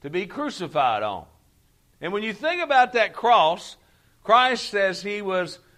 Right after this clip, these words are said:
perfect, without sin, and not done anything contrary to the glory of God.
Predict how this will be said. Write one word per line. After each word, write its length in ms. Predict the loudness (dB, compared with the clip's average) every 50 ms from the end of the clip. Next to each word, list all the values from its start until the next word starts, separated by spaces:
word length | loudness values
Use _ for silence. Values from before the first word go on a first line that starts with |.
| _ _ _ -6
perfect, 720 | 0 4 4 4 4 2 0 0 0 0 0 -2 -6 -12
without 500 | -12 -10 -8 -4 -2 0 0 0 0 -2
sin, 720 | -8 -10 -8 -6 -4 -4 -4 -4 -4 -4 -4 -4 -6 -8
and 200 | -10 -12 -12 -8
not 320 | -6 -4 -4 -4 -6 -8 -14 _ _ _ _ _ _ _
done 240 | -4 -2 -2 -2 -2 -4
anything 720 | -6 -8 -8 -8 -10 -8 -8 -6 -4 -4 -4 -6 -8 -6
contrary 720 | -6 -4 -4 -4 -6 -8 -10 -8 -6 -4 -4 -4 -6 -6
to 100 | -8 -10
the 100 | -12 -12
glory 360 | -10 -10 -8 -8 -6 -6 -8
of 140 | -8 -10 -8
God. 520 | -4 -4 -2 -2 0 0 -2 -2 -4 -6